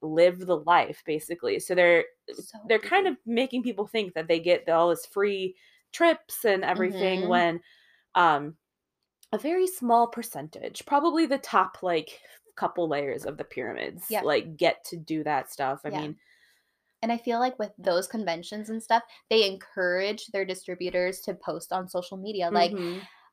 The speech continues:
Speaker 2: "Post on social media, let everyone know that you're in Cancun this week,
Speaker 1: Yeah.
Speaker 2: and let 'em know it's because of this." And it's, like,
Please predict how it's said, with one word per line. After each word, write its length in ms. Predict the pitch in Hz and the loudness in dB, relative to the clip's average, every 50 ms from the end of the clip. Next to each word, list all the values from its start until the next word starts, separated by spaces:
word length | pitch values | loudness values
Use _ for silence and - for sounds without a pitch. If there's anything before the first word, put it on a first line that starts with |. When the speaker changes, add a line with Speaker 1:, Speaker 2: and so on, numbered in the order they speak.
| _ - | _ -6
Speaker 2:
"Post 200 | 220 220 - 277 | -6 -4 -2 -2
on 80 | 269 262 | -2 0
social 260 | 294 294 294 302 294 | 0 -2 0 0 0
media, 300 | 294 302 302 294 302 294 | 2 2 2 2 2 2
let 160 | 277 262 247 254 | 2 0 0 0
everyone 340 | 254 254 269 262 262 262 | 0 -2 -2 -2 0 -2
know 120 | 254 262 254 | -2 -2 -2
that 120 | 254 254 - | -4 -6 -6
you're 120 | 240 240 | -6 -6
in 80 | 240 240 | -6 -6
Cancun 720 | - - 247 240 240 - - - 262 254 254 254 247 247 | -6 -6 -6 -6 -6 -8 -6 -4 -2 -2 0 0 0 0
this 200 | 254 247 247 - 214 | 0 -2 -4 -4 -4
week, 60 | 247 | -2
Speaker 1:
Yeah. 320 | 240 240 240 247 247 254 - | 0 0 0 -2 -2 -2 0
Speaker 2:
and 140 | 247 247 240 | 0 2 4
let 120 | 214 208 | 4 4
'em 100 | 220 240 240 | 4 4 4
know 160 | 233 233 233 | 2 2 2
it's 140 | 240 240 - | 0 -4 -6
because 340 | - 247 - - 220 220 - | -8 -8 -4 -2 -2 -2 -2
of 160 | 247 240 - | -4 -4 -2
this." 500 | - 240 233 233 233 233 233 233 - - - | 0 2 4 4 4 4 2 -2 -6 -4 2
And 200 | 208 226 214 220 - | 2 2 2 2 0
it's, 200 | 226 226 - - | -2 -4 0 4
like, 300 | 226 220 220 220 214 | 4 4 4 2 -2